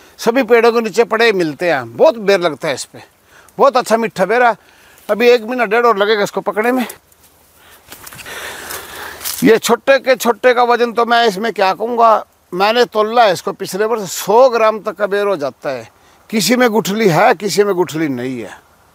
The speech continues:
और अब की बार तो कमाल हो गया, अगस्त में भी बेर लगे, जबकि कभी कहीं हमने देखा नहीं था। काफ़ी लोगों ने वीडियो बनाई, किसानों ने भी फोटो उतारी,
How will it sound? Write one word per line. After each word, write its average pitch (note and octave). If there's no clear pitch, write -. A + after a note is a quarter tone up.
और G#3+
अब A3+
की A3+
बार A#3
तो F#3+
कमाल A3+
हो A#3
गया, G3
अगस्त A3+
में C4
भी B3
बेर A3+
लगे, F3
जबकि F#3+
कभी G#3+
कहीं A#3+
हमने G3+
देखा G3+
नहीं G#3
था। G#3
काफ़ी G3+
लोगों G#3
ने A3
वीडियो G3
बनाई, F#3
किसानों F#3+
ने G#3+
भी G#3
फोटो F3
उतारी, G3